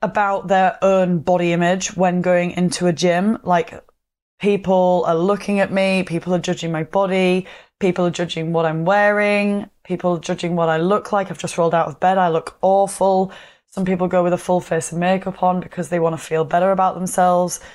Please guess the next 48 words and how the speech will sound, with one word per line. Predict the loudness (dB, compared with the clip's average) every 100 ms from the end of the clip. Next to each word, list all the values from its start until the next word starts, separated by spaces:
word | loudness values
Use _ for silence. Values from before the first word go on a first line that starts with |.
| -20 _ -6
They | 0
go | 2
in | 2
the | 2
new | 2 2
gym | 0 0 0 2
outfits, | 2 0 2 2 2 -4 -4
and | 0
that's | 0 -2
absolutely | -6 -2 -2
fine. | 0 -2 -2
If | -2
you | -2 0
wanna | 0 0 0
do | 0 2
that, | 0
if | 0 -2
you | 0
wanna | 0
wear | 0 0
a | 0
full | -2
face | 0 -2 0
of |
makeup, | 0 0 -2 -2
you | -2
wanna | 0 2
look | 0 -2 0
your | -2
best | 0 -2 -2 -6 -8
in | -2
the | -2
gym, | 0 2 2 -2 -8 -20 _ -8
absolutely | -6 -6 -6 -2 -2 0
fine. | 0 0 -2 -4
But | -4
you | -2 -2
do | -2 -2
not | -2 -2
have | -6 -6 -6
to |
do | -2 0
that | 2 2 0
if | -6 -4
you | -4
don't | 0 0
want | 0 -4
to. | -8